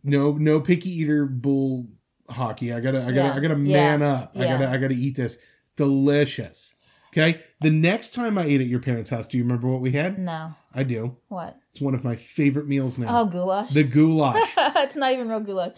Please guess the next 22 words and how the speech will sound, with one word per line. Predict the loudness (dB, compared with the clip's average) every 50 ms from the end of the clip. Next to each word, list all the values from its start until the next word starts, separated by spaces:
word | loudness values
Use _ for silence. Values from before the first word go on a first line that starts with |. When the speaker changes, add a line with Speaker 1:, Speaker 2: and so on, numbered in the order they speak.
| -4 2
Speaker 1:
I | 4 6 6
don't | 8 6 6
Speaker 2:
I |
Speaker 1:
even | 6 6 4
Speaker 2:
know. | 4
<laughs> | 4 6
Speaker 1:
care. | 6 6 6 6 4 2 2 -2 -8 -12 _ -2
I | 0 2
don't | 2 2
even | 2 0 0
care. | -2 -2 -2 -2 -2 -4 -4 0
Whatever | 0 2 2 2 0 -2
that | -4 -6 -6 -8 -10 -14 _ _ _ _ _
concoction | -4 0 2 2 2 0 -2 -6 -6 -4 -4 -4 -4 -6 -8 -8 -4 -2 -2 -2 -4 -4
is, | -4 -2 -2 0 0 -2 -2 -4 -6 -10 -12 -10 -8
Speaker 2:
Mm-hmm. | -8 -6 -4 -4
Speaker 1:
whether | -2 0 2 2
it's | 0 0 -4
goulash | -4 -2 -2 -2 -2 -2 -6 -8 -8 -6 -6
or | -4
not, | -4 -2 -2 -4 -4 -4
Speaker 2:
Mm-hmm. | -4 -4 -6 -6 -6